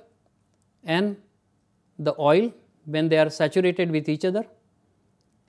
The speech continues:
and the interfacial tension between oil and water in these columns:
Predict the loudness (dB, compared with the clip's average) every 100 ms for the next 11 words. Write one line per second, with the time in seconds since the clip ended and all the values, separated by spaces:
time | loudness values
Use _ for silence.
0 | _ _ _ _ _ _ _ _ _ _
1 | 0 2 2 2 2 2 0 0 0 0
2 | -2 -4 -6 -8 _ _ _ _ _ _
3 | _ _ _ _ -6 -4 0 0 0 4
4 | 4 4 0 -2 -2 -6 -8 _ -4 -2
5 | 2 0 0 0 0 -2 -10 -18